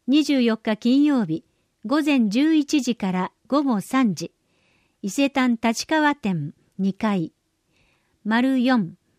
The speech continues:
二十六日日曜日、午前十時から午後三時。品川中央公園。丸五、六月五日水曜日、午前十一時から午後三時。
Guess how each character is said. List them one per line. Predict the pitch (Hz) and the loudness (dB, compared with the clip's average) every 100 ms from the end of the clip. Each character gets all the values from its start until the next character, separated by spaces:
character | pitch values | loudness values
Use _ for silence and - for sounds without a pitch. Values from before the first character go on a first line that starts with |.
| _ | _
二 | 247 302 | 0 2
十 | 294 269 | 2 2
六 | 240 247 | 2 2
日 | 233 214 220 | 0 0 0
日 | 214 214 - | 0 0 0
曜 | 311 262 | 2 2
日、 | 156 156 _ _ _ - | 0 -8 _ _ _ -4
午 | 269 302 | 0 2
前 | 285 240 | 2 2
十 | 208 294 277 | 2 2 2
時 | 226 | -2
か | 226 196 | -2 -2
ら | 185 175 | -2 -2
午 | 262 | -2
後 | 247 190 | -2 -4
三 | - 254 233 160 | -2 0 0 -2
時。 | 165 - _ _ _ _ _ | -8 -12 _ _ _ _ _
品 | - 233 269 | -4 0 2
川 | 277 262 240 | 2 2 0
中 | - - 254 302 | -2 -2 0 2
央 | 285 254 | 2 -2
公 | - 214 | -2 -2
園。 | 170 143 160 - _ _ _ _ _ _ _ | -2 -4 -8 -16 _ _ _ _ _ _ _
丸 | 202 226 254 214 | -4 0 0 0
五、 | 220 - _ _ _ _ _ | -2 -2 _ _ _ _ _
六 | 208 226 311 | -4 0 2
月 | 294 277 269 | 2 2 2
五 | 240 - - | 2 0 -2
日 | 226 | -2
水 | - 247 285 | 0 2 2
曜 | 294 240 | 4 2
日、 | 160 151 - _ _ - | -2 -6 -12 _ _ -2
午 | 285 | 0
前 | 302 277 214 | 2 2 2
十 | 202 294 | 2 4
一 | 302 277 294 | 4 2 0
時 | 240 | -2
か | 226 190 | -2 -2
ら | 185 | 0
午 | 180 277 | 0 0
後 | 233 | -2
三 | 185 - 262 180 | -4 -2 0 0
時。 | 156 - | -6 -14